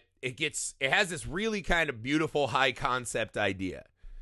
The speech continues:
that brings it all the way down to the very normal and mundane human level.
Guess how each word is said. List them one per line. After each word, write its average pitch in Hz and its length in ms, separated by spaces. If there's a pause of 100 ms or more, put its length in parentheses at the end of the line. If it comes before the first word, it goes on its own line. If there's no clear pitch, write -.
(360)
that 135 180
brings 170 240
it 165 180
all 180 320
the 175 100
way 156 200
down 139 360
to 127 120
the 117 120
very 139 460
normal 151 540
and 120 200
mundane 131 520
human 117 460
level. 139 440